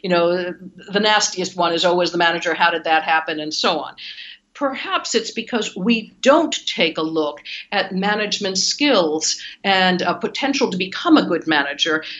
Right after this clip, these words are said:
at the very earliest stages. We don't train people in management techniques and management skills. We take a look at people and say, "Hey, you're really good at this. Why don't you manage a group of people who are really good at this?" That's not good planning.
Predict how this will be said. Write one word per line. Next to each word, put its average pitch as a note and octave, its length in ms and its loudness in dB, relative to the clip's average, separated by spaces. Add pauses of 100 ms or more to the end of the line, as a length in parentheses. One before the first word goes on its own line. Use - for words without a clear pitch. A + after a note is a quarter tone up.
(120)
at F#3+ 120 0
the G#3 80 2
very F3 360 2
earliest D#3+ 500 -2
stages. E3+ 580 0
We A3+ 120 0
don't C#4+ 320 0
train C4+ 580 2
people F3+ 460 -4
in G#3+ 200 -6
management A3+ 640 0 (220)
techniques E3+ 640 -2
and D#3+ 180 -6
management F3+ 580 -2
skills. D#3+ 360 0 (320)
We G3 400 -2
take E4+ 240 0
a C4+ 40 4
look B3 220 4
at A#3+ 120 2
people A3+ 200 2
and G3+ 60 -2
say, G#3+ 120 2
"Hey, B3+ 180 6
you're G3 140 6
really A#3+ 280 4
good F#3 180 4
at B3 140 2
this. E3 180 0
Why G3+ 140 0
don't B3 160 -2
you F#3 40 -6
manage G3+ 300 0
a - 60 -14
group G3+ 240 -2
of - 100 -20
people C#3 320 0
who D#3+ 100 2
are D#3+ 80 2
really F3 260 4
good F#3+ 180 4
at E3 120 2
this?" - 260 -4 (360)
That's C4+ 400 2
not G3+ 400 4 (1000)
good G#3+ 480 2
planning. F#3+ 640 0